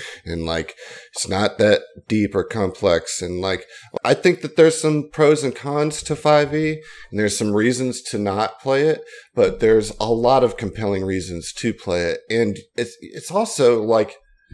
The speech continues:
solely responsible for bringing this game to the general public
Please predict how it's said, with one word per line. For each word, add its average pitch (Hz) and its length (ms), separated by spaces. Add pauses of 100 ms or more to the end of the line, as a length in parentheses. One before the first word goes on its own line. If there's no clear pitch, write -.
(460)
solely 165 540
responsible 117 800
for - 200
bringing 107 640
this 95 180
game 98 520
to 98 120
the 85 100
general 98 440
public 92 580